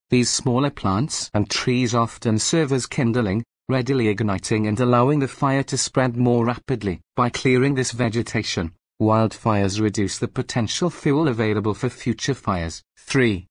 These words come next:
promoting fire-resistant species. Some tree species are adapted to thrive in fire-prone environments.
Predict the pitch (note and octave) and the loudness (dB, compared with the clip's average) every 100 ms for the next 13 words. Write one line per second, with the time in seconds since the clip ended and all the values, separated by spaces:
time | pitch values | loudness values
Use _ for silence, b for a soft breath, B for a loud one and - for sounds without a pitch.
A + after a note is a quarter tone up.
0 | _ - D3 B2 - A2 G#2+ - B2+ B2 | _ -4 -2 0 -2 -4 -4 0 2 4
1 | A#2+ A2+ B2 - - B2 - - B2 - | 2 2 -2 -2 -2 -2 -4 -4 -2 0
2 | A#2 F2+ - - _ - - F3+ G3 - | 0 -2 -4 -14 _ -4 0 2 0 0
3 | C3 A2 - - A2 - A2+ G#2 G#2+ G#2 | 0 0 -2 -2 -2 0 0 2 0 0
4 | A#2+ A#2 - C3 B2+ D3+ - B2 B2 A#2+ | -2 -4 -6 -4 -2 -6 -4 0 2 2
5 | A2+ A2 A#2 A2 G#2+ - B2 G#2+ G#2+ G2 | -2 -2 0 2 0 0 0 2 0 0
6 | G2+ G2+ G2 F2 - - | 0 2 0 -2 -4 -8